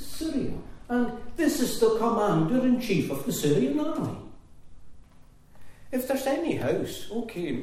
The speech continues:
maybe a more comfortable house to be a servant in, but if, if there's any house where you don't want to get on with serving a master, this is it. But she, when she hears that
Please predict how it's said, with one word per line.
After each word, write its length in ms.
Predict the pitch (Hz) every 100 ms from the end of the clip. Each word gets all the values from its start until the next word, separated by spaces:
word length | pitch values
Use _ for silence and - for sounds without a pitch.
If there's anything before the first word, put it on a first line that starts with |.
| -
maybe 360 | 131 220 196
a 20 | 151
more 260 | 151 147
comfortable 540 | 160 226 - - 107 107
house 240 | 143 139
to 80 | -
be 120 | 107
a 80 | 98
servant 500 | - 131 135 104 -
in, 120 | 123
but 120 | 147
if, 280 | - - -
if 120 | 202
there's 180 | 226 220
any 220 | 254 302
house 320 | 220 220 -
where 120 | 170 151
you 120 | 139
don't 340 | 151 180 160
want 300 | 113 143 -
to 60 | 120
get 200 | 117 113
on 280 | 135 135 101
with 100 | 101
serving 460 | 127 127 107 101
a 40 | 98
master, 360 | 107 - - 92
this 200 | 95 139
is 180 | 135 117
it. 280 | 160 - - - - - - - - - - - - - - - - - - - - - - - - - - - - - - - - - -
But 140 | 127
she, 240 | - 139 -
when 140 | 143
she 80 | -
hears 400 | 160 175 139 -
that 300 | 120 - -